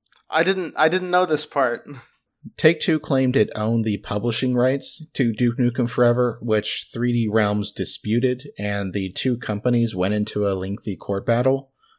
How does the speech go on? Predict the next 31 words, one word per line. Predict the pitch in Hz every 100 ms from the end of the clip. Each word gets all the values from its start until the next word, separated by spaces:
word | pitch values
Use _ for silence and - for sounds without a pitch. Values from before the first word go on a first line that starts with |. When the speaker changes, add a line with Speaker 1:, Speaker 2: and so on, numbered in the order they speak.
| _
Speaker 2:
over | 98 98 95 92 90
who, | 107 98 -
who | 127 120
could | 131 110 - - _
<laughs> | - -
basically | 139 139 156 143 117
finish | - 104 117 -
the | 110
game, | 110 113 117 -
sort | - 113 113
of, | 117 120 _ _ _
or | 98
at | 104
least | 107 101 -
own | 98 101
the | 95
rights | 90 92 -
to | -
the | 95
series. | - 95 95 95 98 - _ _ _ _ -
And | 104 101 101 101 - _ _
this | 139 147
is | 180 165
when | 143 131 127 113 92
Gearbox | 113 123 120 117 113 -
Software, | - 107 107 - 92 90 92
another | 107 104 104 101
game | 107 98
studio | - 104 95 90
in | 90
Texas, | - 98 - 98 87 - - -